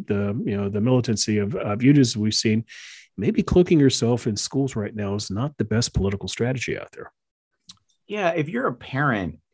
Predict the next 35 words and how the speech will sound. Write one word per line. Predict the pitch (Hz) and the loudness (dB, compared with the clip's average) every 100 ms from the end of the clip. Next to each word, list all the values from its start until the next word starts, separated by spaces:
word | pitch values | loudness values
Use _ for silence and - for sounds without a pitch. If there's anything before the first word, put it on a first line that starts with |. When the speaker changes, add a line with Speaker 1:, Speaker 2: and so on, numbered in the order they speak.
| - | -8
Speaker 2:
don't | 120 170 165 | -4 -4 -2
you | |
have | 135 131 | -2 -2
to | 101 | -4
feel | 92 104 101 104 | -6 -2 -2 0
like | 90 82 | -2 -4
it's | 78 | -6
an | 82 | -6
every | 76 90 98 87 | -4 -4 -2 -2
man | 78 82 92 98 | -2 -4 -6 -4
for | 80 | -4
himself | 73 73 - 87 92 | -4 -4 -2 -2 -4
sort | - 101 95 | -2 -2 -2
of | |
scenario | - 87 85 95 98 | -6 -2 0 2 0
right | 95 92 | 0 -2
now | 82 92 92 | -4 -4 -4
in | 78 | -4
terms | 92 90 | -2 -2
Speaker 1:
Yeah. | 82 | -2
Speaker 2:
of | |
getting | 76 87 90 | -4 -6 -6
your | 90 | -8
kid, | 80 98 92 82 - - _ | -6 -4 -4 -6 -16 -20 _
getting | 139 147 | 2 4
your | 147 127 | 4 2
kid | - 117 | 0 0
in, | 110 110 - - 107 | 0 -4 -10 -14 -4
start | - 156 | 2 4
with | 139 | 4
an | 117 | 4
education | 104 87 123 131 - 90 | -2 -2 0 0 -2 -6
and | 90 | -6
then | 98 | -6
say | - 92 | -4 -4